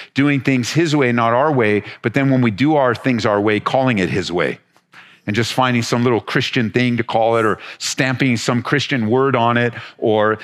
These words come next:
somehow making excuses for our sidestepping of what God requires. For example, I think of the requirement of God for us to be merciful. I mean, don't you think the world would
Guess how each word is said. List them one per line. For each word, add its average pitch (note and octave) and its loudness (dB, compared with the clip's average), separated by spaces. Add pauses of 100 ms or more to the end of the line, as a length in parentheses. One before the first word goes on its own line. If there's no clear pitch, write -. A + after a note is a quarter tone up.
somehow D3+ 0
making C#3+ 0
excuses A#2+ 0 (600)
for A#2+ 0
our B2 2
sidestepping B2 -2
of G2 -2
what G#2+ -2
God G#2 0 (840)
requires. G2 -4 (540)
For A#2 -2
example, A2 -2
I F2+ 0
think G#2 -4
of F#2 -2
the F#2+ -2
requirement G#2 0
of E2+ -4
God F#2 0
for - -4
us F2 -4
to F2+ -8
be F2+ -4
merciful. F2+ -4 (720)
I - -10
mean, G2 -2
don't B2 -2
you D3+ 0
think B2+ -2
the A#2 -2
world G#2 -2
would F2+ -6